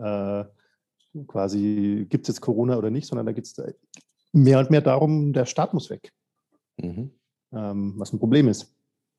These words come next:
Speaker 1: Und das ist, glaub ich, wenn ich das jetzt so interpretieren darf, ist natürlich immer eine Interpretation, aber wahrscheinlich schon auch eine Folge von einer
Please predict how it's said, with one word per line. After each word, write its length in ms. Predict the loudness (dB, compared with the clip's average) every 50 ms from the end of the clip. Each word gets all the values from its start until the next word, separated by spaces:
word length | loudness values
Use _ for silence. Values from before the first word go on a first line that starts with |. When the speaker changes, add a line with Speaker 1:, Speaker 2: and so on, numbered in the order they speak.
| _ _ _ _ _ _ _ _ _ _ _ _ _ _ _ _ _ _ _ _ _ _
Speaker 1:
Und 160 | -16 -14 -12
das 140 | -12 -12 -10
ist, 140 | -10 -8 -6
glaub 180 | -6 -4 -2 -4
ich, 220 | -4 -6 -10 -20 _ _ _ _ _ _ _ _ _ _ _ _ _ _ _ _ _ _ _ _ _ _ _ _ _ _ _ _ _ _ -10
wenn 100 | -10 -8
ich 80 | -6
das 120 | -4 -4 -4
jetzt 100 | -2 -2
so 100 | -4 -4
interpretieren 540 | -4 -6 -4 -4 -6 -2 0 0 0 2 2
darf, 280 | 2 2 0 0 -2
ist 100 | -2 -2
natürlich 240 | -2 -2 -4 -6 -6
immer 100 | -6 -4
eine 80 | -4 -4
Interpretation, 680 | -4 -6 -6 -6 -6 -4 -4 -4 -2 0 0 0 0
aber 500 | 0 0 0 0 2 0 0 -2 -4 -8
wahrscheinlich 280 | -8 -6 -6 -6 -6
schon 120 | -6 -6 -6
auch 120 | -4 -4
eine 80 | -6 -4
Folge 280 | -2 0 0 0 0
von 200 | -2 -2 -4 -4
einer 320 | -4 -4 -4 -4 -4 -6